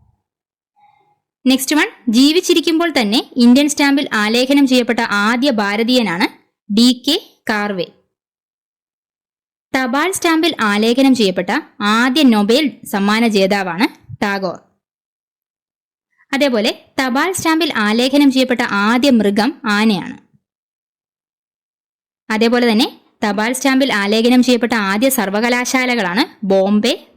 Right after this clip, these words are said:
കൽക്കട്ട, മദ്രാസ് എന്നീ സർവകലാശാലകൾ.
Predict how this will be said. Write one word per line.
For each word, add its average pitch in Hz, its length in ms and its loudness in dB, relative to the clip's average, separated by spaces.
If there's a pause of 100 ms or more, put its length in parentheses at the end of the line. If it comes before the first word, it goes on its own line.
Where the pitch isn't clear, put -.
കൽക്കട്ട, 196 380 -4 (280)
മദ്രാസ് 202 580 -4 (100)
എന്നീ 240 220 4
സർവകലാശാലകൾ. 190 840 -4